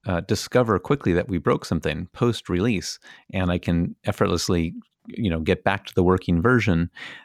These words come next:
then that's probably more valuable for me than knowing that my tests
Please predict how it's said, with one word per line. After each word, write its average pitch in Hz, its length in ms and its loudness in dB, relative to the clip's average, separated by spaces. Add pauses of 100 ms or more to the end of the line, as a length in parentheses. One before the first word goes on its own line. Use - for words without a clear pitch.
then 98 320 4
that's 110 260 0
probably 165 240 2
more 131 240 6
valuable 101 420 2
for 92 100 0
me 87 120 4
than 85 280 2
knowing 95 480 4
that 90 180 -2
my 87 200 0
tests - 520 -4